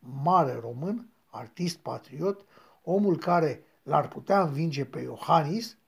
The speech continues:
dar asta numai dacă ar avea loc de hahalerele care vând țara. Același Sputnik ne dezvăluie părerile marelui Puric despre alte subiecte importante, subiecte în care se arată a fi specialist. „Ne-am dus ca niște slugi nato și U E, tot ce e românesc trebuie să dispară.” Sau:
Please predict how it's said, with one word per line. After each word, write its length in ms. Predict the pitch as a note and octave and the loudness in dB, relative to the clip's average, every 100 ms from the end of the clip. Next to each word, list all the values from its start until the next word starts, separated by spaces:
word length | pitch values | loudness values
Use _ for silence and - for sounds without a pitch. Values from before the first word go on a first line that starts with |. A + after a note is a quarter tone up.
| _ | _
dar 180 | - | -2
asta 240 | D#3 F3 D3+ | -2 -2 -4
numai 240 | E3+ G3 | -2 -2
dacă 200 | D3+ C#3+ | -2 -4
ar 60 | C#3+ | -4
avea 260 | C3+ B2+ C3 | -4 -6 -2
loc 220 | F#3+ E3+ B2 | -2 -2 0
de 240 | D#3 A3 | 2 2
hahalerele 920 | - C#3 C3 C3 A2+ B2+ E3+ D#3 C#3+ | -2 -4 -4 -6 -8 0 2 2 -2
care 320 | C#3 B2+ A#2+ A2+ | -6 -8 -8 -8
vând 200 | C3 A#2+ | -10 -8
țara. 360 | - - - _ _ _ - - - - | -10 -12 -18 _ _ _ -20 -20 -20 -6
Același 500 | D3 D3 - - F3 | -4 -4 -8 -10 -12
Sputnik 420 | - B3 A3+ A#3 | -10 -8 -4 -4
ne 160 | F3 D3+ | -4 -4
dezvăluie 580 | C3+ B2 B2 F3 D3+ C3 | -6 -6 -2 -2 -2 -4
părerile 540 | - C#3 E3+ C#3 B2+ | -8 -4 -2 -2 -4
marelui 400 | C3+ D3 A#2+ C#3 | -4 -6 -6 -8
Puric 400 | F3+ - C#4 B3 | -8 -6 -2 -2
despre 340 | G3+ F3+ - E3+ | -2 -6 -4 -2
alte 240 | G3+ F#3+ | -2 -2
subiecte 460 | C#3+ D3 D3+ E3 - | -8 -6 -6 -6 -4
importante, 640 | F3+ F3+ B3+ B3 C#3 B2+ | -6 -4 -2 -2 -6 -10
subiecte 440 | A#2+ - D3+ E3 D#3 | -10 -6 -2 -2 -4
în 80 | C#3 | -8
care 220 | C3+ B2+ | -8 -8
se 160 | A#2+ | -8
arată 260 | C3+ C#3 C#3 | -8 -8 -8
a 40 | |
fi 180 | C3+ - | -12 -12
specialist. 720 | B2 - - - A#2+ - - _ _ _ _ - - - - - | -14 -14 -14 -12 -14 -18 -20 _ _ _ _ -20 -20 -20 -20 -8
„Ne-am 240 | C#4 A#3+ | -2 2
dus 180 | A3 G#3+ | 2 2
ca 140 | - | 2
niște 360 | F#3 E3 - D#3+ | 2 2 -2 -4
slugi 440 | C3 D#3+ D#3+ C#3+ C3+ | -4 -4 -4 -4 -2
nato 360 | D#3 D3 C#3 | -2 -2 -6
și 300 | A#2+ - C#3 - | -6 -6 -8 -6
U 220 | G#3 A3 | 0 2
E, 140 | G3+ | 2
tot 320 | F#3 - G#3 | 2 0 -2
ce 160 | G#3 - | 0 -2
e 100 | D#3 | -2
românesc 500 | C#3+ C3+ C#3+ F3+ E3+ | -2 -4 -4 -4 -6
trebuie 260 | D#3+ D3 C#3 | -6 -4 -4
să 180 | - | -6
dispară.” 600 | B2 A#2+ - - A2 - _ | -10 -12 -14 -16 -20 -20 _
Sau: 440 | - - D3+ - | -14 -2 -2 -4